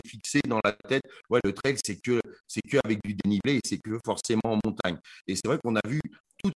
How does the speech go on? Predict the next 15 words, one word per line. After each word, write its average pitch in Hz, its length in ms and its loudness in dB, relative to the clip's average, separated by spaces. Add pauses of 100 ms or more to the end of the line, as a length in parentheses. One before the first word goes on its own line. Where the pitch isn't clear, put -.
une 180 100 6
génération 143 600 4
de 143 60 0
tracteurs, 127 680 0 (320)
de, 104 260 4
de 101 140 -2
gens 127 180 -2
qui 117 160 -8
savaient, 110 440 2
euh, 101 220 2
marcher 104 520 -2
très, 117 180 -4
très 107 180 -2
vite, 120 280 0
relancer, 117 920 0